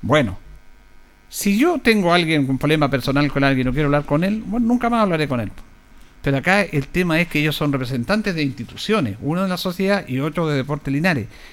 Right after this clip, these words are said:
Y hay una institución que está sobre las personas. Y las personas manejan ese tipo de situaciones. Ese es el tema puntual, porque no lo voy a latear más, con la licencia, eh, la escritura está,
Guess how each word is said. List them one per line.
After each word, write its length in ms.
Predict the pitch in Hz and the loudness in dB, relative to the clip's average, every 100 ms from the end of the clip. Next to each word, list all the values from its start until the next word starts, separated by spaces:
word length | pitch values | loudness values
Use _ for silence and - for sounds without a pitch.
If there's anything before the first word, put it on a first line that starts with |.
| - | -6
Y 80 | 135 | 0
hay 140 | 165 | 2
una 160 | 175 156 | 4 2
institución 720 | 131 113 123 113 107 190 226 | 2 -2 -6 -8 -4 0 0
que 100 | 214 | 0
está 220 | 170 180 | -2 -4
sobre 420 | 165 - 196 214 208 | -2 0 2 2 2
las 120 | 202 | 0
personas. 480 | 165 147 - 87 - - - - - | -2 -6 -8 -10 -12 -10 -10 -10 -4
Y 40 | |
las 100 | 139 | -4
personas 280 | 143 180 170 | -2 -2 0
manejan 440 | 143 143 208 226 160 | 0 2 2 2 0
ese 180 | 135 | -2
tipo 200 | 131 123 | -4 -6
de 60 | 98 | -6
situaciones. 460 | - 85 - - - - - - - - - - - - | -10 -14 -14 -18 -20 -20 -20 -20 -20 -20 -20 -20 -20 6
Ese 280 | 226 277 | 6 8
es 80 | 262 | 4
el 160 | 247 202 | 2 4
tema 300 | 240 254 233 | 6 6 6
puntual, 380 | 214 202 269 226 | 4 4 4 4
porque 160 | 180 | 2
no 80 | 175 | 2
lo 80 | 185 | 4
voy 140 | 190 | 4
a 40 | 185 | 4
latear 260 | 180 196 | 4 4
más, 320 | 226 262 254 247 - - - - | 6 6 4 0 -14 -20 -20 -8
con 180 | 131 131 | -2 0
la 80 | 135 | 2
licencia, 840 | 151 151 254 262 233 - 226 220 214 - - - - - - - | 0 0 4 6 4 2 -2 -2 -4 -14 -20 -20 -20 -20 -20 -12
eh, 260 | - 147 147 | 0 4 6
la 80 | 139 | 4
escritura 380 | - 135 147 151 | 0 0 0 0
está, 480 | - 262 247 240 | 4 6 6 4